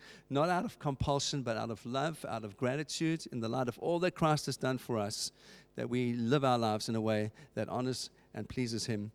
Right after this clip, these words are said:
And when we started this course, we asked the question, "What comes to your mind when you think about evangelism?" Do you remember that, the very first session? And we had some videos up of people saying, well, they thought evangelism was this and they felt this way about it or that way about it.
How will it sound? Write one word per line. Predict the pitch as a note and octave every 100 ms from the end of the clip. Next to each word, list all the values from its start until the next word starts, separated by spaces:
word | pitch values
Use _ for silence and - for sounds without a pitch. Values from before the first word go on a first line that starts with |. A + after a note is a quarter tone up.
| - - -
And | A#2+
when | C3
we | E3 D#3
started | - F3 F#3 D3+
this | D3
course, | - B2+ B2+ - -
we | B2 B2+
asked | A#2 C3+ C3 - A2
the | A2+
question, | - C#3+ - C3 A#2+ - - -
"What | - D3 - - -
comes | D3 C#3 -
to | D3
your | C3+ C3
mind | C3+ C3 A#2+ A2
when | A2 A#2
you | A#2
think | D#3 C3
about | B2 B2
evangelism?" | A#2+ B2 C3 B2+ A#2+ F#2+ F#2
Do | A#2
you |
remember | C#3+ D3+
that, | D3 D#3+ - -
the | A#2+
very | - C#3 C#3
first | D3+ C#3
session? | D3 C3+ - C#3 D3 - _ _ - - _ _ _ _ -
And | A2
we | A#2+
had | C3
some | - B2
videos | B2+ C3 B2 A#2
up | A2+
of | -
people | - B2+ B2
saying, | - B2+ B2
well, | A2+ A2+
they | G#2+
thought | - - C3
evangelism | A#2 B2 A#2+ B2 A#2 B2+
was | A#2+
this | B2+ B2 -
and | A2 G2+
they | G#2+ A2
felt | B2+ B2 - - -
this | A#2+ A#2+ A#2+
way | A#2+
about | A2 A2 A#2+
it | A#2
or | A#2
that | A2 C3
way | A2+
about | A2 G2 G#2
it. | B2